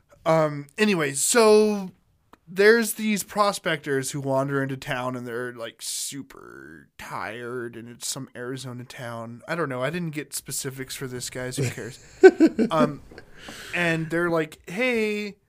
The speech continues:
Speaker 1: um, we're tired and dying, but there's gold up in them mountains." Ba-da-dam-dam-boom, ba-da-bam-bam.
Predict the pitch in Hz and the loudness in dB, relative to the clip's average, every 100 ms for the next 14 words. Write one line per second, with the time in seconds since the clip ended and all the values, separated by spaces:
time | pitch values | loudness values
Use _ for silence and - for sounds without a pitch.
0 | _ _ _ _ _ _ _ _ - 180 | _ _ _ _ _ _ _ _ -4 0
1 | 180 185 185 185 190 254 254 233 226 226 | 2 2 0 0 -2 -4 0 0 0 -2
2 | 202 190 202 208 202 - _ _ 135 131 | -2 -2 -2 -4 -8 -16 _ _ -2 2
3 | 165 - _ _ _ _ - 523 480 466 | 2 -2 _ _ _ _ 2 2 4 6
4 | 453 339 196 175 156 165 165 160 180 240 | 8 10 10 6 6 2 4 4 4 0
5 | 269 - _ _ _ _ _ _ - - | -2 -8 _ _ _ _ _ _ 0 6
6 | 170 160 214 233 220 214 233 208 180 185 | 6 8 8 8 6 6 6 6 6 2
7 | 180 175 127 127 139 151 156 180 185 | -4 -8 -8 -8 -8 -12 -4 -2 -4